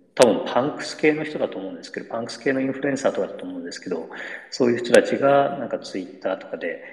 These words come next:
えー、なんかシーシーゼロとか、なんかダオとか、なんかでナウンズっていうのがあると。で、なんかウェブ行ってみたら、なんか毎日オークションしてて、なんかよくわかんないけど、なんか面白いなみたいな。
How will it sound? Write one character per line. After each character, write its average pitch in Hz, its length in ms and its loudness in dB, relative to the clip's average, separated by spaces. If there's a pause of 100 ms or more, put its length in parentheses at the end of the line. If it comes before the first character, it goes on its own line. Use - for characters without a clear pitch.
(160)
え 87 300 -2
ー、 - 20 -6
な 104 60 -6
ん - 20 -6
か - 80 -4
シ 131 280 4
ー - 20 2
シ 131 300 2
ー 92 40 2
ゼ 104 160 6
ロ 95 100 4 (220)
と - 120 -10
か、 82 180 -6
な 90 140 -4
ん - 20 -8
か 87 140 -4
ダ 117 200 8
オ 98 160 8
と - 120 -6
か、 - 260 -12 (340)
な 107 120 -4
ん - 20 -8
か 90 80 -6 (260)
で - 80 -2
ナ 101 200 8
ウ 110 200 6
ン 104 40 2
ズ - 80 -4
っ - 120 -12
て - 60 -16
い - 20 -12
う - 40 -8
の 85 80 -6
が 80 40 -6
あ 90 60 -2
る 85 80 -4
と。 - 120 -14 (640)
で、 160 140 2
な 160 80 0
ん - 20 -6
か 127 80 -2
ウ 110 40 0
ェ 113 100 2
ブ 123 100 -2
行 120 80 -2
っ - 40 -10
て 131 80 0
み 123 80 -2
た - 80 0
ら、 - 60 -2
な 117 100 -2
ん - 20 -4
か - 80 -6
毎 127 180 2
日 107 220 -4
オ 92 60 -4
ー 95 120 -2
ク - 80 -10
シ - 80 -6
ョ 110 80 -2
ン 95 40 -4
し - 20 -6
て 107 100 -10
て、 87 120 -10
な 107 100 -2
ん 107 80 -4
か - 80 -2
よ 92 160 0
く - 80 -2
わ - 80 0
か 110 100 0
ん 104 60 -4
な 98 60 -2
い 87 40 -4
け - 80 -8
ど、 80 80 -8
な 87 120 -8
ん 95 40 -6
か - 120 -6
面 98 200 0
白 - 240 6
い 117 60 4
な 87 80 2
み - 100 -6
た - 80 -6
い - 60 -6
な。 - 100 -12